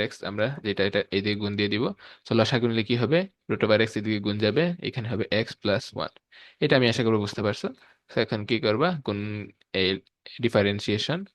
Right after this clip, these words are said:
করে নিবা। So, ডিফারেনশিয়েশন করলে কি আসবে? একটাকে রেখে আরেকটা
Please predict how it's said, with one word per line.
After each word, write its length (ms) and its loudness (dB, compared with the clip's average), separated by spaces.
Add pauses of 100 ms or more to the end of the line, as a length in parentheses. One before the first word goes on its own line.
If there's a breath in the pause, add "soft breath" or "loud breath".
(380)
করে 220 4
নিবা। 180 -6 (1040)
So, 60 -6 (100)
ডিফারেনশিয়েশন 560 -2
করলে 220 4
কি 120 4
আসবে? 180 -4 (640)
একটাকে 360 2 (100)
রেখে 260 4
আরেকটা 280 2